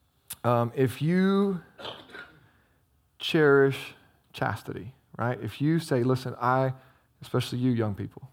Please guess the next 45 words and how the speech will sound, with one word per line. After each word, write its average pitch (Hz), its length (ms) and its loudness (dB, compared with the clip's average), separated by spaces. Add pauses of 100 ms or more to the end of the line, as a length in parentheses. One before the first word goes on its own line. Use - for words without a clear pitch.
right? 110 240 -4 (360)
In 139 80 -4
general, 110 320 -2
though, 113 300 -4 (120)
but 120 220 -4 (400)
it's - 140 -18
more 127 480 2 (160)
explicit - 500 -2
for - 140 -8
you 110 320 0
that 107 160 -2
you're 110 140 -6
in 107 60 -4
high 113 200 -2
school, - 260 -8
junior 117 220 -6
high. 110 160 -4
If 117 160 -8
you 143 160 2 (180)
say, - 160 -2
"You 131 60 0
know 131 80 2
what? 139 180 4
I, 135 220 -2
I - 20 -2
care - 240 0
about 131 220 4
my 123 80 0
sexual 120 340 -6
purity. 117 420 -2 (320)
I'm - 80 -8
gonna 117 220 -4
wait, 110 400 -2 (640)
right? 113 280 -2
I'm, 107 120 -6
I'm, 110 220 -4
I'm 123 160 -4
saving 117 400 -2
that 120 160 -2
for - 100 -12
marriage." 113 320 -6
If 113 100 -8
you 170 60 -2
do 226 360 4
that, 120 500 2